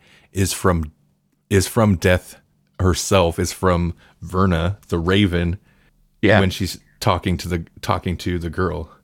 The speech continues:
Speaker 1: uh, towards the end.
Speaker 2: Well,
Speaker 1: It's, that's
Speaker 2: like, yeah,
Speaker 1: kind of
Speaker 2: when, I mean,
Speaker 1: interesting.
Speaker 2: when she goes into that room, at, at this point, like, we've watched, you know, Verna go through all these episodes,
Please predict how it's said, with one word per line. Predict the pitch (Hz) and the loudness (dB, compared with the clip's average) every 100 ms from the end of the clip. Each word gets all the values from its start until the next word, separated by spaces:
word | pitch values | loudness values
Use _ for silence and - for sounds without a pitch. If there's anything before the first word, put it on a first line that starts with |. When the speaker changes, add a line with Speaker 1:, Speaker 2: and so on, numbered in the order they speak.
| _ _ _ - | _ _ _ -6
Speaker 1:
uh, | 85 85 | -4 -2
towards | - 85 87 | -2 -4 -2
the | 92 | -2
end. | 80 80 - | -2 -2 0
Speaker 2:
Well, | 143 131 | 2 0
Speaker 1:
It's, | 123 - - | -4 -6 -2
that's | 123 120 | 0 2
Speaker 2:
like, | 143 | 2
yeah, | 160 | 4
Speaker 1:
kind | 175 113 | 4 4
of | 98 | 2
Speaker 2:
when, | 92 | 0
I | |
mean, | 123 | 2
Speaker 1:
interesting. | 123 123 | 2 0
Speaker 2:
when | 82 | -2
she | - | -2
goes | 202 208 131 | 2 2 2
into | 135 131 | 0 0
that | 123 113 | 0 0
room, | 98 113 143 107 82 - - - - - - - | 0 0 0 0 -4 -10 -20 -20 -20 -20 -20 -4
at, | 123 123 127 - | 0 0 -2 -18
at | - | -4
this | 170 170 | -2 -2
point, | - 165 98 92 - _ - - _ - | -2 -2 0 -2 -6 _ -20 -20 _ -6
like, | 110 110 | -4 2
we've | 139 123 | 2 4
watched, | 143 175 196 - - _ _ _ _ _ _ _ _ _ _ - | 2 2 0 -8 -20 _ _ _ _ _ _ _ _ _ _ -2
you | 135 120 | 0 0
know, | 117 110 98 | 0 2 2
Verna | 120 123 107 98 85 _ _ _ _ - | 2 2 0 -2 -4 _ _ _ _ -6
go | 92 127 | 0 2
through | 131 - 123 120 107 | 2 -2 0 2 2
all | 98 | 2
these | 104 95 98 | 2 0 0
episodes, | 92 92 92 80 78 80 | -2 -2 0 0 -2 -6